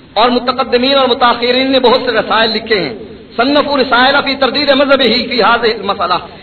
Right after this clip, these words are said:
اس مسئلے کے بارے میں، ان کی تردید کے بارے میں بہت سے مس-، مسئلے بھی لکھے گئے ہیں۔ اور شاہ ولی اللہ نے بھی من جہت الاحادیث والنصوص، قرآن کی آیات کی وجہ سے، نبی کی حدیث کی وجہ سے اس مسئلے کو ترجیح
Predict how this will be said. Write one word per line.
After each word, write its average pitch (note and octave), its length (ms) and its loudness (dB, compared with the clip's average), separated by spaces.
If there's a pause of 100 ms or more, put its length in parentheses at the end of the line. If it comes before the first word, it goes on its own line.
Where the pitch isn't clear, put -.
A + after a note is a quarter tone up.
(140)
اس D4+ 160 -2
مسئلے C4+ 360 0
کے C4+ 120 0
بارے B3 240 2
میں، C4 100 2
ان B3+ 100 0
کی B3 120 -4
تردید A#3+ 440 -2
کے - 60 2
بارے A3 200 2
میں B3+ 120 0
بہت A#3 260 0
سے B3 60 -2
مس-، G#3 360 -4
مسئلے A3 280 -2
بھی G#3+ 80 -2
لکھے F#3+ 220 -4
گئے E3 140 -2
ہیں۔ C3 120 -8 (320)
اور A#3 140 4
شاہ B3 340 2
ولی D#4+ 140 2
اللہ D4+ 280 2
نے B3+ 160 2
بھی D4+ 320 0 (320)
من C4+ 380 0
جہت D#4+ 360 2
الاحادیث C#4 720 2 (140)
والنصوص، E4+ 680 2 (600)
قرآن E4 640 2
کی F4 200 0
آیات D4+ 560 2
کی F#4 80 2
وجہ E4 380 4
سے، B3 160 4 (340)
نبی F4 380 0
کی F4+ 220 -2
حدیث F#4+ 360 2
کی G4+ 200 0
وجہ D#4+ 240 4 (100)
سے D4 160 4 (400)
اس - 200 2
مسئلے D#4 340 2
کو D#4+ 120 2
ترجیح D4 380 -2